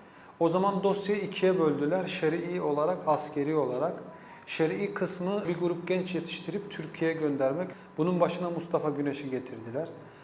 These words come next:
Askeri kısmın başına da Abdülmuin'i getirdiler.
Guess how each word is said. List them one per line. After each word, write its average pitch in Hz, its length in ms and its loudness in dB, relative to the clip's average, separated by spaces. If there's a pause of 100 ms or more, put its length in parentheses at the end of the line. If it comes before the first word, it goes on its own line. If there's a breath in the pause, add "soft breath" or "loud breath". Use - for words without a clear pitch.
(200 loud breath)
Askeri 185 400 4
kısmın 180 360 -2
başına 180 360 0
da 233 60 0
Abdülmuin'i 165 600 0
getirdiler. 123 600 -6